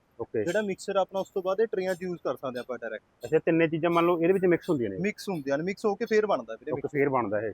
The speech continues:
Speaker 2: ਹਾਂਜੀ,
Speaker 1: ਠੀਕ ਆ। ਤੇ
Speaker 2: ਹਾਂ।
Speaker 1: ਆਹ ਟਰੇ ਦੇ ਵਿੱਚ ਮੰਨ ਲਓ ਇਹ ਚੀਜ਼ ਯੂਜ਼ ਹੁੰਦੀ ਹੈ ਨਾ?
Speaker 2: ਯੂਜ਼ ਹੁੰਦੀ ਆ, ਬਿਲਕੁਲ।
Speaker 1: ਠੀਕ ਆ, ਠੀਕ ਆ। ਲਓ ਵੀ।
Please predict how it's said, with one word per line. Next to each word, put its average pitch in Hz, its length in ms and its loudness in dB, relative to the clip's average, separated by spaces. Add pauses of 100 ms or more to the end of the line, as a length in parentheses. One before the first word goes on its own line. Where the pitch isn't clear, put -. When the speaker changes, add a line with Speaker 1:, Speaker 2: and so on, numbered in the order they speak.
Speaker 2:
ਹਾਂਜੀ, 151 240 0
Speaker 1:
ਠੀਕ 147 60 -4
ਆ। 135 40 -2
ਤੇ 143 60 0
Speaker 2:
ਹਾਂ। 131 160 6
Speaker 1:
ਆਹ 165 60 10
ਟਰੇ 165 200 2
ਦੇ 160 60 2
ਵਿੱਚ 156 180 -2
ਮੰਨ 156 120 2
ਲਓ 160 60 4
ਇਹ 160 60 0
ਚੀਜ਼ 160 160 -2
ਯੂਜ਼ 143 160 0
ਹੁੰਦੀ 107 180 -4
ਹੈ 113 40 -4
ਨਾ? 143 180 -6
Speaker 2:
ਯੂਜ਼ 170 280 -6
ਹੁੰਦੀ 117 240 -10
ਆ, 110 120 -20
ਬਿਲਕੁਲ। 160 320 -8 (160)
Speaker 1:
ਠੀਕ 113 200 -4
ਆ, 101 40 -8
ਠੀਕ 95 180 -14
ਆ। - 640 -18
ਲਓ 104 180 0
ਵੀ। 120 160 -2